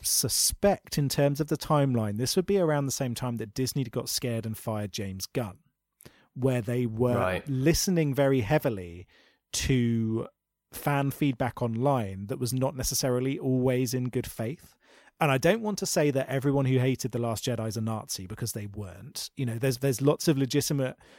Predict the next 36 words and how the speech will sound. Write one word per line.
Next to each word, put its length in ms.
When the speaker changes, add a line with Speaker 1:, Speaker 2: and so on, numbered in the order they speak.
Speaker 1:
fans. 320
Speaker 2:
Only, 240
you 80
know, 120
most 340
of 60
them. 260
Speaker 1:
<laughs> 120
There's, 180
there's 240
lots 200
of 80
legitimate 480
fans 440
who 400
didn't 240
like 140
The 80
Last 300
Jedi 340
for 120
genuine 420
story 260
reasons, 400
and 160
that's 160
fair 260
enough. 360
You 80
know, 140
some 220
people, 280
their 200
expectations 1000
of 280
what 260